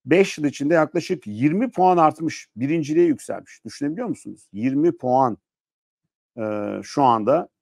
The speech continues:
en yüksek onlar gözüküyor. Hollanda'da Sol İttifak, e, Hollanda'da Geert Wilders var biliyorsunuz. Beş yıl önceki seçimlere kıyasla büyük kazanım elde etse de ilk parti olamamış.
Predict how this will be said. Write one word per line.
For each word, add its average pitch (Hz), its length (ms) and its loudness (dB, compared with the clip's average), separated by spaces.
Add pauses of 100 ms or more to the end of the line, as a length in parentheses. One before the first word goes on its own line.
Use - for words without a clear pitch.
(520)
en 160 120 2
yüksek 156 640 0 (100)
onlar 147 320 4
gözüküyor. 107 380 -6
Hollanda'da 151 800 4 (140)
Sol 170 280 -2
İttifak, 175 520 -2 (800)
e, 135 40 -8 (560)
Hollanda'da 160 840 4 (120)
Geert 160 300 4
Wilders 156 520 4
var 98 200 -4
biliyorsunuz. 135 540 -4
Beş 156 240 2
yıl 160 80 0
önceki 131 280 0
seçimlere 143 460 0
kıyasla 135 440 0
büyük 156 220 0
kazanım 147 380 2
elde 139 220 0
etse 135 240 -4
de 196 200 -2 (460)
ilk 190 220 -6
parti 151 280 4
olamamış. 165 600 0